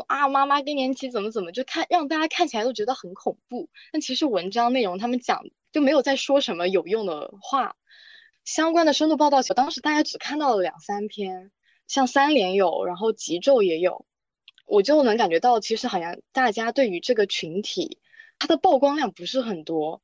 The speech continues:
所以我们对这个群体的认识也不多。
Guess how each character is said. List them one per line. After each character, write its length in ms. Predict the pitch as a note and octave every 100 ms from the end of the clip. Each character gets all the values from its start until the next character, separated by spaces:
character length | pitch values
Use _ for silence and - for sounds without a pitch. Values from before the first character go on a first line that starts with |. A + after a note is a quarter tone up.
| _ _ _ _ _
所 220 | - A3
以 40 | C#4+
我 140 | B3 F3+
们 120 | E3
对 180 | B3 C4+
这 100 | D4+
个 80 | C4
群 200 | - G3+
体 80 | A3+
的 60 | E3+
认 240 | D4+ C#4
识 160 | - F3+
也 180 | -
不 160 | - G#3
多。 360 | F#3 D#3+ F2+